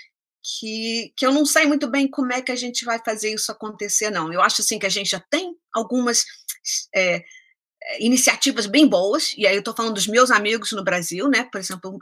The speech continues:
o Marco Silva, a Elaine, ah, o, o, o João Marcos. Tem muita gente no Brasil já tentando falar mais de falácias, de como é que a lógica se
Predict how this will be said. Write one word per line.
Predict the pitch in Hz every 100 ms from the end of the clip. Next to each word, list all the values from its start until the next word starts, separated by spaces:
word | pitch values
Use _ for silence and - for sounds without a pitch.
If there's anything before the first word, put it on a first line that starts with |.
| 269 -
o | 196
Marco | 170 - -
Silva, | - - 262 269 233 233 226 - -
a | 180 160
Elaine, | 160 185 220 226 226 233 - - -
ah, | 165 170 165
o, | 185 156 190
o, | -
o | 196
João | 190 175 190
Marcos. | 226 233 233 - - - - _
Tem | 247 247 - _ _ _ -
muita | 262 330 311
gente | 240 233 233 - - - _ _ _
no | 226
Brasil | 220 202 190 190 214
já | 214 214
tentando | - 226 - 214 226 233 - _ _
falar | 202 175 185 185 185 -
mais | - 196 190 196 185
de | 175 170 - _
falácias, | - 190 226 233 233 - 220 208 196
de | 185
como | 175 196
é | 185
que | 175
a | 185
lógica | 180 180 180 - 185
se | -